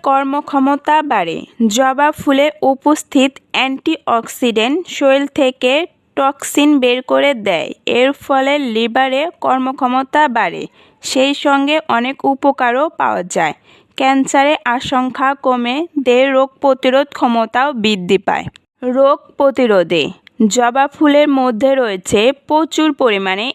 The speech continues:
অ্যাসকর্বিক অ্যাসিড। এই অ্যাসিড আমাদের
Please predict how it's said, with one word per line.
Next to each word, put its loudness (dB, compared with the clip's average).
অ্যাসকর্বিক -2
অ্যাসিড। -2
এই -2
অ্যাসিড 0
আমাদের -4